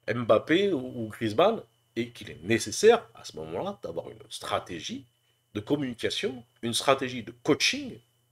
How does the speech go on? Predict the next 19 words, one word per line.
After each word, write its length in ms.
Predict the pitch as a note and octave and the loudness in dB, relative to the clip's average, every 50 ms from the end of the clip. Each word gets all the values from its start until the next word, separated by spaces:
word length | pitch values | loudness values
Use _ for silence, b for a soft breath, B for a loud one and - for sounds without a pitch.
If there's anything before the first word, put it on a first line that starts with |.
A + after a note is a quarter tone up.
| _ - | _ -14
de 60 | F3+ | -6
dissimulation 720 | E3+ - F#3 - - A#3 A#3+ A3 F#3+ F#3 E3+ - - F#3 D#3 | -4 -2 0 0 0 0 -2 -2 -2 -2 -2 -2 -4 -4 0
d'informations 720 | B2+ A#2 A2+ - F#2+ F2+ F2+ - - - A3+ A#3+ B3+ A#3+ _ _ b b b b b b b b - | 0 -2 -2 -4 -12 -12 -8 -8 -6 -2 -2 -4 -4 -4 _ _ b b b b b b b b 2
et 100 | C#3+ C3 | 2 2
de 80 | A2+ | 2
diffusion 580 | A2+ A2+ - A3+ A3+ - D#3+ C3+ D3 A#3+ C#4 C4 | 0 0 -2 -2 -2 -2 -4 -2 0 0 -2 -2
de 140 | F#3+ G2 D#2 | -4 -8 -10
fausses 340 | - - F#3 G#3 F#3 - - | -4 2 4 4 4 4 0
informations. 680 | A2 A2 C#3+ D#3+ F3 G3 F#3+ - - - E3 D#3+ B2 _ _ _ _ _ _ _ _ _ _ _ _ _ _ _ _ _ _ _ _ _ _ _ _ _ _ _ _ _ _ | -4 -4 -6 -8 -8 -8 -6 -8 -8 -8 -10 -12 -14 _ _ _ _ _ _ _ _ _ _ _ _ _ _ _ _ _ _ _ _ _ _ _ _ _ _ _ _ _ _
C'est 220 | - - - - - | -12 -12 -4 0 2
indispensable 1120 | B2 A#2+ A2+ G#2 - - - - - G#3 G#3+ G#3 - - C4 B3 B3 A3 G3 D3 A2+ - | 2 2 2 0 -4 -6 -6 -2 0 0 0 0 -2 -4 -4 -4 -4 -4 -6 -8 -10 -8
de 80 | - G#2+ | -10 -12
travailler 400 | - - - B2+ A#2 A#2 A#2+ G#2+ | -12 -6 0 2 2 4 4 2
avec 180 | G#2+ G#2+ - | 0 0 -2
les 80 | A#2+ A2+ | -8 -8
médias. 240 | A2 G#2 - A#2 G2 | -8 -4 -2 -2 -2
Les 120 | G2+ G#2 | -2 -4
médias 260 | A2 A2+ B2 F#3 E4 | -6 0 2 2 2
font 240 | D#4+ - - A2 - | 2 0 -8 -8 -8